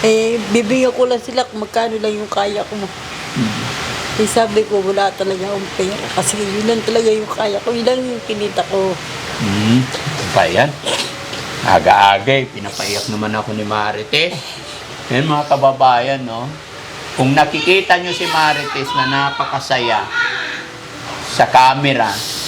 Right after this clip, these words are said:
Speaker 2: napakakulit, pero ganun din pala siya kabait sa kanyang mga anak, sa kanyang mga apo.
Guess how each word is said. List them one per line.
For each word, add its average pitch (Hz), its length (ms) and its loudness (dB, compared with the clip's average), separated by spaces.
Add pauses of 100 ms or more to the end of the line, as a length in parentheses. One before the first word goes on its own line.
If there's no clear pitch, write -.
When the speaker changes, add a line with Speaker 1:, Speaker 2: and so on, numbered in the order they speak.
(120)
Speaker 2:
napakakulit, 117 880 2 (640)
pero 113 240 2
ganun 123 400 4
din 123 160 2
pala 120 320 4
siya 120 160 0
kabait 107 500 2
sa - 220 0
kanyang 110 400 0
mga 107 300 0 (100)
anak, 95 240 -2 (320)
sa 104 160 4
kanyang 110 420 2
mga 107 380 2
apo. 98 240 0